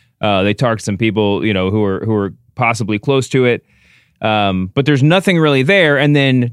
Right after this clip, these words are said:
July twenty-fifth, um, you know, after all, after radio silence for, for a couple of months, the Daily Mail reports in an exclusive that the book is coming out almost immediately on August thirteenth. Uh,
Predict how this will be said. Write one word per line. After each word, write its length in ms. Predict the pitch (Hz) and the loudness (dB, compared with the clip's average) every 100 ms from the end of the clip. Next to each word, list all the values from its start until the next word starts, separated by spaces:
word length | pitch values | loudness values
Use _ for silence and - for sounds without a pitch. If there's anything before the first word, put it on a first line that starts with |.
| 110 | -2
July 380 | 117 139 147 143 | 0 2 2 0
twenty-fifth, 840 | 143 135 123 156 139 120 - - _ _ _ | 0 0 0 0 2 0 -4 -20 _ _ _
um, 600 | 110 110 107 104 98 87 - _ - - - | -2 0 2 0 0 -4 -10 _ -20 -20 -20
you 240 | - 131 | -4 0
know, 240 | 113 107 98 | 0 0 -2
after 320 | 127 131 139 | -4 0 2
all, 260 | 127 147 131 | 2 2 2
after 260 | 120 127 | 0 0
radio 340 | 117 147 139 113 | 2 2 2 0
silence 460 | 143 131 117 110 | 0 0 0 -2
for, 280 | - 117 107 | -2 -2 -2
for 120 | 123 | -2
a 60 | 117 | -2
couple 240 | 131 113 | -2 -2
of 80 | 104 | -2
months, 420 | 147 120 113 - - _ _ 110 | 0 0 -4 -8 -16 _ _ -6
the 100 | 113 | 0
Daily 300 | 139 135 123 | 2 2 2
Mail 460 | 131 135 123 117 | 2 2 2 0
reports 380 | 120 117 127 117 | -2 0 -2 0
in 80 | 127 | -2
an 80 | 113 | -2
exclusive 540 | - - 165 156 131 | -4 -2 0 2 0
that 120 | 110 | -2
the 60 | 101 | -2
book 200 | 120 127 | -2 -2
is 100 | 120 | -4
coming 300 | - 127 123 | 0 0 0
out 260 | 117 113 - _ | 0 -2 -6 _
almost 380 | - 135 131 110 | -4 0 0 0
immediately 460 | 123 143 101 90 92 | 0 2 0 0 -2
on 120 | 98 | 0
August 420 | 107 101 98 - | -2 -2 -6 -6
thirteenth. 640 | 98 87 - 185 165 - - _ _ - | -8 -8 -2 -2 -2 -4 -16 _ _ -6
Uh, 460 | 104 104 95 90 80 | -2 0 0 0 -2